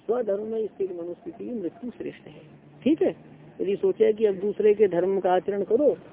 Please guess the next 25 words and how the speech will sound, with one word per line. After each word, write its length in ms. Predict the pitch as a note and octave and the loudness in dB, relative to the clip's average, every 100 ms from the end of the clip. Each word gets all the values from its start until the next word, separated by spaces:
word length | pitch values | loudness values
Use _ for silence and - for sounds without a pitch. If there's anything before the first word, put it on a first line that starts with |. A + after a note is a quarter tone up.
| - | -14
तो 60 | E3+ | -10
तुम्हारा 380 | F3+ F3 E3+ F3 | -8 -6 -4 -4
जीवन 300 | F3 F3 E3 | -4 -4 -2
बच 220 | F3+ A3+ | -4 0
जाएगा, 400 | A3+ A#3+ A#3 A#3 G#3+ | 0 2 0 -2 -8
नहीं, 500 | F3 E3+ E3+ D#3+ D#3 | -10 -8 -6 -6 -6
जीवन 260 | F3 G3 | -4 -4
नहीं 200 | F#3+ C#3 | -4 -6
चाहिए, 220 | B2+ - - | -8 -10 -12
है 340 | - - - | -12 -8 -4
ना। 380 | D#4 - - - - - - - - | -4 -6 -10 -12 -14 -14 -14 -10 0
वो 100 | F3 | 0
जीवन 340 | F3 F#3+ G#3+ | 2 4 4
जीवन 300 | F#3+ F#3 G#3+ | 2 2 2
नहीं 220 | G#3+ F#3+ E3 | 4 0 0
है 140 | E3+ | -2
जिससे 320 | F3 E3+ F#3+ | -2 -2 -2
बहुत 320 | G#3 E3+ G#3 | 0 0 0
ज्यादा 220 | G3 F3 E3 | 0 0 0
कष्ट 320 | E3+ D#3 F#3+ | -4 -4 0
हो 80 | D#3+ | 2
आगे 240 | D3+ D3 | 2 2
जा 140 | C3 | 0
करके। 300 | B2+ - - | -2 -4 -8
अकस्मात 560 | - - F3 F#3+ G3+ G3 | -10 -6 -6 -2 -2 -2